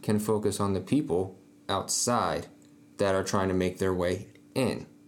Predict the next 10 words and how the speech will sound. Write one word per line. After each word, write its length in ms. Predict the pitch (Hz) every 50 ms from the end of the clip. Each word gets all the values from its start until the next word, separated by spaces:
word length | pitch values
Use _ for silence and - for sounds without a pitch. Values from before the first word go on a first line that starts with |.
| - - - - - - - - - - - - - - - - - - - - - - - - - - -
Eddie 240 | 117 139 147 135 120
does 200 | 107 110 104 101
not 220 | 104 104 104 95
need 180 | 98 98 98 95
to 180 | - - 92 90
attack 480 | 82 - - - 131 147 143 123 -
the 140 | - 98 101
opponent 720 | 98 98 - - 147 156 160 113 92 87 - - - - -
that 140 | 92 87 - 78
Rey 640 | 95 98 104 110 123 147 131 95 90 87 82 101